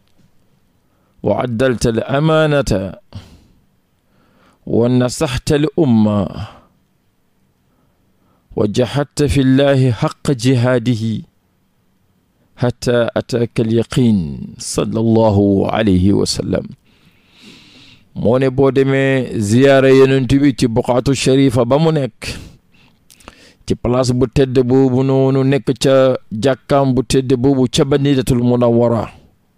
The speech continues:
ñoom Baay Kewe, hafizahullahu wa ra'ahu, ñu di ko tagg. Bokk na ci seeni teggin ba ñuy tagg béréb boobe, ñu naan borom bareeru or wi.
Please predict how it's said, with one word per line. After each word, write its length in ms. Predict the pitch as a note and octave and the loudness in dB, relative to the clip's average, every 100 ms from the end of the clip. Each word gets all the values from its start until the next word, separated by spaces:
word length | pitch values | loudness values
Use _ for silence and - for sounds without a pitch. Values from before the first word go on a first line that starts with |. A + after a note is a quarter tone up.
| _ _ _ _ _ _ _ _ - | _ _ _ _ _ _ _ _ -8
ñoom 220 | - G#2 A#2 | -4 0 0
Baay 180 | B2 A#2+ | 0 0
Kewe, 600 | C3+ B2 A#2+ B2 B2 A2 | 0 2 4 4 2 0
hafizahullahu 920 | - G#2 A2+ A#2 A#2+ A#2+ A#2 B2+ B2+ A#2 | -4 -2 0 0 0 2 2 4 4 4
wa 80 | A#2+ | 2
ra'ahu, 500 | A#2+ A#2 B2 B2 B2 A#2+ | 2 0 2 2 2 2
ñu 120 | A#2+ | 0
di 120 | A#2+ | -2
ko 160 | - B2+ | -2 -2
tagg. 280 | D#3 D3 C3 G#2 _ _ _ _ _ _ _ _ _ _ _ _ _ | -2 -2 -4 -6 _ _ _ _ _ _ _ _ _ _ _ _ _
Bokk 320 | - G#2+ C3 B2 | -6 -4 -2 -2
na 80 | |
ci 80 | A2 A2+ | -2 -2
seeni 240 | B2 B2 | 0 0
teggin 440 | - B2+ A2 B2+ B2 A#2+ A#2 - | -2 -4 0 0 2 2 -2 -8
ba 240 | F#2+ G#2 B2+ | -8 -4 0
ñuy 240 | C#3 B2+ _ | 0 -2 _
tagg 240 | C#3+ A#2 A#2+ | -4 -2 -4
béréb 380 | A#2+ A#2+ C3 A#2 | -2 0 0 0
boobe, 560 | A2 B2 B2 C#3+ C3+ G#2 | 0 0 4 4 4 2
ñu 160 | G#2 A#2+ | 2 2
naan 520 | A#2+ A#2 A2+ A2+ A2+ _ _ | 0 2 2 2 0 _ _
borom 720 | F#2+ G2 G2 A2+ A#2 A#2 A2+ F#2+ | -6 -4 0 2 2 2 2 2
bareeru 600 | A#2 A#2 A2+ A2+ A#2 A#2+ | 0 2 2 2 2 0
or 280 | D3 D3+ | 2 4
wi. 80 | D#3 | 4